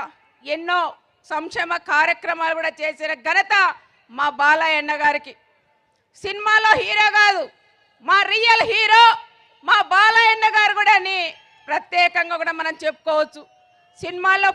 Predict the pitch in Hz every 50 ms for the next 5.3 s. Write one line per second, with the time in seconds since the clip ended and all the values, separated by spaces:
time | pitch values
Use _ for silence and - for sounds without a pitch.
0 | - 359 359 381 403 359 392 392 381 - - 403 392 381 381 370 370 370 392 392
1 | 381 381 381 370 349 - - _ _ _ _ _ _ _ _ _ _ - 359 330
2 | 359 381 392 403 440 466 453 - - _ _ _ _ _ _ _ - 320 - -
3 | 330 302 330 370 392 403 392 427 523 403 403 403 440 440 440 440 440 440 440 415
4 | 381 359 - - - _ _ _ _ _ _ _ _ - 349 381 415 427 415 370
5 | 415 415 415 415 415 403